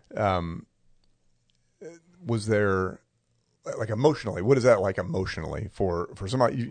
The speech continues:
know, you've led this church so well for so long, and, and you've meant different things to different people, depending on how close you've gotten with, you know, s-,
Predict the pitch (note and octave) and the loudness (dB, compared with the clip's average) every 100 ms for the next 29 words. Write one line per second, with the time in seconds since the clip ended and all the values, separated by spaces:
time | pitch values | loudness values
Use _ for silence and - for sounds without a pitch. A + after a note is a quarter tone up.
0 | B2+ F#2+ F#2 A2+ G#2+ G2 - F#2+ E2+ F#2+ | -4 -4 0 4 4 2 -2 -2 0 0
1 | D#2+ D2 D2+ D#2 - C#2+ C#2 - G#2+ - | 2 2 0 -4 -6 -4 -4 -4 -6 -10
2 | _ - A#2 F3+ C#3+ A#2+ G#2 - - - | _ -2 -2 0 2 2 2 -4 -12 2
3 | A#2 G#2 - _ _ _ _ - B2+ A#2+ | 4 4 0 _ _ _ _ -2 0 0
4 | G2+ G#2+ G2+ G2 G2 - - G#2+ - D#2 | 0 0 0 0 0 -2 -4 -4 -2 -2
5 | D#2 G2 - F2 F#2 F2+ E2+ E2 - F2+ | -2 -4 -8 -4 -2 -2 -2 -4 -2 -4
6 | E2 F2 E2 - - F2 D#2+ E2+ D#2+ - | -4 -8 -10 -16 -6 0 0 -2 -10 -12
7 | _ B2+ D#2 - | _ -6 -6 -8